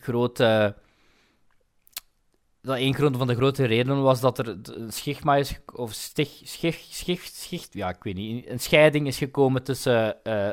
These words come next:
Coppola en Darabont en Branagh. Ik denk zeker Branagh en, eh,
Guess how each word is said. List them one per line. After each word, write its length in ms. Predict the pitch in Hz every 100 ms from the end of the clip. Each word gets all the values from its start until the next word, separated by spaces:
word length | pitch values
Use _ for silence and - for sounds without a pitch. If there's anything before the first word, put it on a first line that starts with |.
| - _ _
Coppola 720 | - 139 147 139 127 120 120 - _ - _ _ _
en 240 | 123 123
Darabont 760 | 117 120 123 117 120 117 110 -
en 380 | - 113 107 104 -
Branagh. 500 | 113 110 120 143 165
Ik 80 | 107
denk 140 | 110
zeker 340 | - 113 110 107
Branagh 380 | 101 104 104 101
en, 260 | 101 101
eh, 180 | 104 95